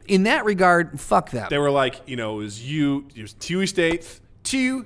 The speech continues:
Speaker 2: two East Eighth,
Speaker 1: It was two East
Speaker 2: and
Speaker 1: Eighth,
Speaker 2: this
Speaker 1: man.
Speaker 2: other rival production company, and they're
Speaker 1: Yeah.
Speaker 2: like, "Hey, you gotta be careful with those guys because they have sexual harassment claims against their company, and you don't wanna have that on your thing."
Speaker 1: Right.
Speaker 2: Which is just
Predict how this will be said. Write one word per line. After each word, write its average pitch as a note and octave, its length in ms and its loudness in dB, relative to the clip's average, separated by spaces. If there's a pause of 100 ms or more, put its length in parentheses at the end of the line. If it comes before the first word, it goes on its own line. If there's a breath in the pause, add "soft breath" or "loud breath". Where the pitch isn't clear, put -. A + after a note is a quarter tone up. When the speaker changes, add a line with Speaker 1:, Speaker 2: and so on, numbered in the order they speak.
(120)
Speaker 2:
two D4 260 0
East C#4+ 240 -2
Eighth, G3 220 4
Speaker 1:
It - 40 4
was G#3+ 180 2
two - 420 -4
East E4+ 340 -2
Speaker 2:
and C#4+ 120 8
Speaker 1:
Eighth, C4+ 80 6
Speaker 2:
this D3 100 0
Speaker 1:
man. C4 240 6
Speaker 2:
other E3+ 340 6
rival C#3+ 640 -2
production C3+ 400 -4
company, A#2 480 -8
and C#3+ 100 -2
they're C3+ 80 0
Speaker 1:
Yeah. A2+ 60 -2
Speaker 2:
like, A2 140 -4
"Hey, C#3+ 160 -4
you C3 100 -4
gotta D3 180 -2
be C#3 100 -6
careful A#2+ 340 -8
with C3 120 -6
those C#3+ 220 -6
guys C3 320 -6
because G#2+ 320 -10
they B2 120 -8
have A#2 120 -8
sexual C#3+ 340 -10
harassment G2+ 400 -10
claims F#2+ 300 -14
against F2+ 340 -16
their G2 100 -16
company, F2+ 440 -16
and F2 120 -16
you F#2+ 80 -14
don't G2+ 120 -10
wanna F#2+ 160 -12
have F#2 180 -12
that F2+ 160 -14
on F2+ 120 -16
your F2+ 100 -16
thing." F2+ 320 -18
Speaker 1:
Right. C#3 240 -4
Speaker 2:
Which B2 140 -8
is G#2 100 -10
just A#2 160 -12